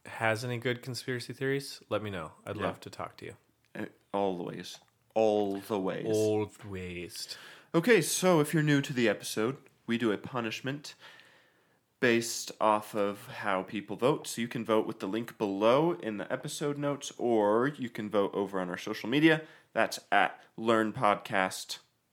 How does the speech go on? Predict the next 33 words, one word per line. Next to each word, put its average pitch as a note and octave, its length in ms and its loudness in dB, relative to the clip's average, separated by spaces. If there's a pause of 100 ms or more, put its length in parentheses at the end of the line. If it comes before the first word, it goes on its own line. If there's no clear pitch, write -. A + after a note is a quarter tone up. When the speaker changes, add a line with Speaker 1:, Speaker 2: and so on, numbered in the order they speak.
(120)
Speaker 2:
on G2+ 160 0
Instagram F#2 720 -2
and F2 180 -4 (380)
other F#2+ 200 4
places F#2+ 460 -4
you F#2 60 -4
can F#2 160 -8
think F2+ 180 -6
of E2+ 180 -4 (300)
<laughs> - 260 -16
as - 260 0
well, A#2 300 2
but G#2 140 0
mostly G#2+ 360 2
Instagram. - 960 0
<laughs> - 40 -16 (720)
But C3 280 8
Speaker 1:
Yeah. A#2 60 -2
Speaker 2:
you C#3+ 40 0
can D3 140 -2
go C#3 100 6
on C3+ 160 4
there, B2 280 4
vote B2 360 4
for A#2+ 320 -2
whoever B2 380 0
you B2 180 0
liked A2+ 340 4
more, B2+ 280 -2
whatever G#2 260 -2
topic, - 540 -4 (160)
presentation, B2 880 -4 (560)
um, G#2 400 4